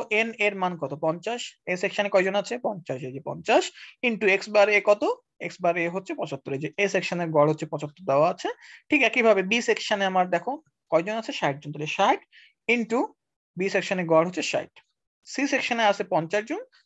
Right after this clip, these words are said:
তাদের গড় হচ্ছে পঞ্চান্ন, গুণ দিয়ে দিলাম। নিচে হচ্ছে পঞ্চাশ, ষাট plus পঞ্চাশ। এখানে ওয়ান টু ধরেও কিন্তু করা যায় ম্যাথ, ওয়ান টু ধরেও এই ম্যাথ করা যায়। তাহলে তোমরা এখানে তখন ওয়ান,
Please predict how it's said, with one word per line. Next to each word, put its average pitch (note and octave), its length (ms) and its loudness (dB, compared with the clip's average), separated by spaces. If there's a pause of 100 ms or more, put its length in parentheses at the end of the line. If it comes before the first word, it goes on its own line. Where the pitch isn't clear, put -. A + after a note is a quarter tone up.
(120)
তাদের D#3+ 180 -2 (100)
গড় D3 200 6
হচ্ছে F3+ 140 -10 (100)
পঞ্চান্ন, D3 320 -10 (100)
গুণ F#3+ 180 -8
দিয়ে - 120 -10
দিলাম। G#3 160 -6 (340)
নিচে A3 240 0
হচ্ছে A#3+ 160 0 (100)
পঞ্চাশ, G3 400 2 (540)
ষাট F#3 260 2 (160)
plus - 220 -4 (360)
পঞ্চাশ। D#3 340 -14 (1800)
এখানে G#3+ 240 0
ওয়ান G3+ 260 8
টু A#3 140 -2
ধরেও G#3+ 240 4
কিন্তু F#3 220 -6
করা C3+ 160 -2
যায় C3+ 160 -14
ম্যাথ, C3 160 -18 (680)
ওয়ান E3+ 260 4
টু F#3+ 80 2 (100)
ধরেও F#3 240 4 (100)
এই F3+ 120 -2
ম্যাথ C#3 120 -4 (100)
করা C#3 180 -6
যায়। C3+ 180 -8
তাহলে D3 240 -2
তোমরা D#3+ 200 0
এখানে A3+ 180 -2 (100)
তখন E3+ 160 0 (100)
ওয়ান, E3 280 4